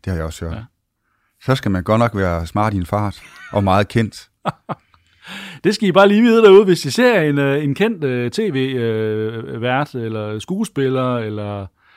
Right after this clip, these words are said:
Speaker 2: noget i den retning i en, i en, i en ny bil, så er der rigtig mange af dem, som får stillet biler til rådighed.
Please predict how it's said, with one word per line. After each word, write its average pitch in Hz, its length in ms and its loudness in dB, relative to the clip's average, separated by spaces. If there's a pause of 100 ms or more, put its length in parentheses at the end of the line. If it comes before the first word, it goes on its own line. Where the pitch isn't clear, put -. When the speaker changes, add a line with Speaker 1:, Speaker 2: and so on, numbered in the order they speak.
(460)
Speaker 2:
noget 139 300 2
i 147 40 0
den 147 120 -2
retning 135 460 -4
i 117 140 -2
en, 117 200 0
i 131 120 -4
en, 123 180 -2
i 160 140 -4
en 135 100 0
ny 202 100 0
bil, 170 320 -4
så 180 120 -6
er 175 80 0
der 151 100 -2
rigtig 165 200 -6
mange 147 180 -2
af 156 60 -6
dem, 147 100 -8
som 123 200 -8
får 127 140 -10
stillet 123 240 -8
biler 135 180 -8
til 117 120 -14
rådighed. 135 360 -12